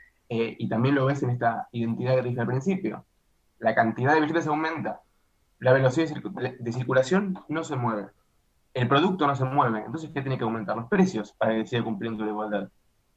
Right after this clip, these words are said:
Esta es la versión clásica más monetarista, eh, que hace enojar a, a muchos de, de este lado <laughs> del charco. No están muy de acuerdo, pareciera. Eh, es justo también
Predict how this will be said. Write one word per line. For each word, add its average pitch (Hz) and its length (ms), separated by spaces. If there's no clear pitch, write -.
Esta 131 140
es - 20
la 135 100
versión 117 300
clásica 127 420
más 113 140
monetarista, 127 680
eh, 113 540
que 107 280
hace 120 220
enojar 117 580
a, - 320
a 117 60
muchos 117 540
de, - 360
de 120 100
este 117 200
lado 120 520
<laughs> - 0
del 98 220
charco. 127 500
No 120 100
están 113 220
muy 120 120
de 117 60
acuerdo, - 300
pareciera. 123 600
Eh, 113 480
es 135 120
justo 135 260
también 120 480